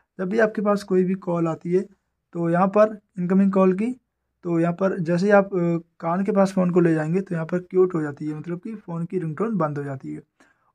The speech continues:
उसके बाद यहाँ से इसे on कर देंगे तो क्या होता है, जब भी आपके पास कोई भी कॉल आएगी तो रिंगटोन पहले धीरे बजेगी, उसके बाद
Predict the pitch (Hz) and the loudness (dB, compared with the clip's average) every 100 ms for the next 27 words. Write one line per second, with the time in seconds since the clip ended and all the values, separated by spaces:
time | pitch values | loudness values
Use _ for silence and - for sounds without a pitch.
0 | _ - 220 208 202 196 214 214 190 185 | _ -2 2 4 4 2 0 0 2 0
1 | 185 175 180 190 196 185 175 165 170 190 | -2 0 0 0 -2 -2 -2 -2 -4 -6
2 | - _ _ _ 180 175 196 190 180 180 | -10 _ _ _ -2 2 2 2 0 -2
3 | 175 170 156 175 180 180 175 185 185 170 | -2 -4 -2 0 2 4 2 0 4 4
4 | 165 175 190 196 190 175 185 202 202 _ | 4 2 4 2 2 2 4 2 -2 _
5 | _ _ _ - 156 185 214 214 185 190 | _ _ _ -10 -2 2 4 6 4 4
6 | 202 - 180 185 | 0 2 2 4